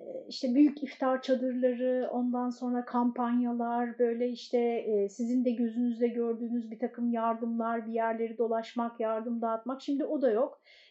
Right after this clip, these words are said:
Yani sizin yaptığınız yardımdan belki de hiç kimsenin haberi olmayacak. E, gerçekten bu açıdan da önemli bir ihlas terbiye,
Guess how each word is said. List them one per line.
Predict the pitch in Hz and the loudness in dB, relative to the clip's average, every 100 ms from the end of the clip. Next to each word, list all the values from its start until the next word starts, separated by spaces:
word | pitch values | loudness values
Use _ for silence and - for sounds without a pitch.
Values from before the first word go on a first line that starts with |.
| - | -4
Yani | 240 240 247 269 | 0 2 2 0
sizin | 269 254 277 | -2 -2 0
yaptığınız | 262 262 - 269 262 247 | -2 -4 -2 0 0 0
yardımdan | 247 240 240 240 247 247 | 2 2 0 0 0 2
belki | 254 240 240 | 0 -2 -4
de | |
hiç | 262 - - | -4 -6 -4
kimsenin | 330 - 247 | -4 2 2
haberi | 233 220 220 214 | 2 2 2 2
olmayacak. | 202 190 190 180 233 285 - - - _ 208 | 0 -2 -6 0 0 0 -10 -20 -20 _ -4
E, | 202 202 202 | -2 -2 -2
gerçekten | 208 214 208 202 202 269 294 | 0 0 0 -2 -4 -2 4
bu | 285 | 4
açıdan | 269 285 277 339 277 | 4 4 4 4 4
da | |
önemli | 226 240 247 247 254 | 4 4 2 0 0
bir | 233 - | -4 -6
ihlas | 220 - 240 240 - | -10 -2 -2 -2 -4
terbiye, | 190 185 185 | -2 -2 -6